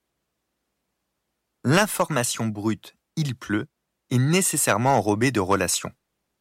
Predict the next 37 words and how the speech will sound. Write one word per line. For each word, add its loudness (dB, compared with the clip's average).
Il 2
est -2
impossible -2
de -4
donner -2
des -4
faits -8
bruts 0
autrement. -4
Dans 0
mon -2
précédent -2
livre, -2
j'utilisais 0
ce -2
même 2
exemple 0
pour -2
illustrer 0
le 2
flux -2
de 0
pensée 0
inconscient -2
que -4
nous 0
avons. 0
Et -4
dans 2
ce -4
cas, -2
c'est -4
votre -2
voix 0
intérieure -2
qui -18
parle. -6